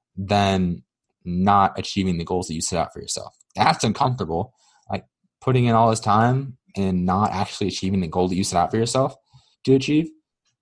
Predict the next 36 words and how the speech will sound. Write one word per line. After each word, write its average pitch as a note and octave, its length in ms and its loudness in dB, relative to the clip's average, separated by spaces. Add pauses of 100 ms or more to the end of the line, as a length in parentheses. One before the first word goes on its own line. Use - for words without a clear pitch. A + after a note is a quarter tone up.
(360)
that's A#2+ 280 0
really E2+ 220 -2
uncomfortable. G2+ 400 0
I A2+ 80 4
would C3+ 100 4
argue G#2 200 2
that's G2 180 0
even F#2+ 140 0
more G#2+ 180 2
uncomfortable G2+ 380 -6
than F#2+ 120 -6
actually F2+ 320 -8 (120)
dealing F#2+ 380 -2
with E2 140 -8
those D#2+ 280 -8
issues D#2 560 -8 (120)
up F2 180 -8
front. F#2+ 420 -2 (880)
So, - 460 -2 (600)
again, F#2+ 240 -2
what F#2+ 100 2
I G#2+ 40 4
want A2+ 200 2
you G#2+ 80 2
to F#2+ 60 -4
do - 0 -
this G2 200 0
week G2 140 -2
is F#2+ 100 -8
acknowledge A#2 480 2
what G#2 320 0
those A2+ 200 2
things G#2 220 -2
are E2+ 280 -2
for - 120 -6
you B2 280 0